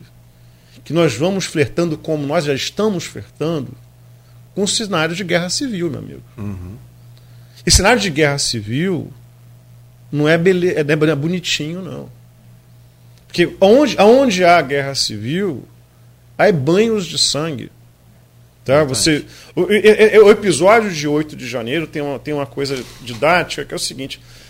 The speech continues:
Speaker 1: Ah, como é que funciona o cidadão comum em situações de violência coletiva? É aquilo ali. O cara defecar em, em máquina de xerox, depredar relógio de sei quantos séculos,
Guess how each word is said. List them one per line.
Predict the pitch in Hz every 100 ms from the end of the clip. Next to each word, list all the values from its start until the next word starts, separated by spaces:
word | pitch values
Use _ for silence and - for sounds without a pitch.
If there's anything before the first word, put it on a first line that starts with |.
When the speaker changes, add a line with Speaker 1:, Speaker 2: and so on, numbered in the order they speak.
| -
Speaker 1:
Ah, | 214 247
como | - 233
é | 285
que | -
funciona | - 254 - 214 202 220
o | 214
cidadão | - 196 - 208 233
comum | - 185 165 190
em | 208
situações | - 180 175 190 185
de |
violência | 165 180 160 165 180
coletiva? | - 165 160 - 139 135
É | 190
aquilo | 202 - 233
ali. | 240 170 180 - - _ - _ - - _ _ - _ -
O | -
cara | 175 175 175
defecar | 156 135 175 180 165 - 165 170 160 -
em, | 151 151 147 151
em |
máquina | 143 139 143 151 151
de |
xerox, | - - 185 208 208 - - - _ - _ - - _ -
depredar | 135 175 175 160 139 156 151 139 - -
relógio | 143 139 147 156 143
de | 135
sei | 135 147
quantos | - 143 139 131 -
séculos, | 160 165 165 160